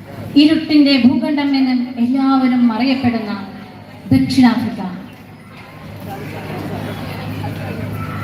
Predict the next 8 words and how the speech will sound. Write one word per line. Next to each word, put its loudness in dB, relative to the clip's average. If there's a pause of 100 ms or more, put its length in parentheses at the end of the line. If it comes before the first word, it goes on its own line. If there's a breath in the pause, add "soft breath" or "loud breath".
(280)
അവിടുത്തെ 2 (120)
ജനങ്ങൾ 2 (100)
കൂടുതലും 4 (220)
പട്ടിണി 4 (140)
പാവങ്ങളാണ്. 2 (1080)
അവർക്ക് 6 (1800)
അവരുടെ 2 (100)
ശരീരം -2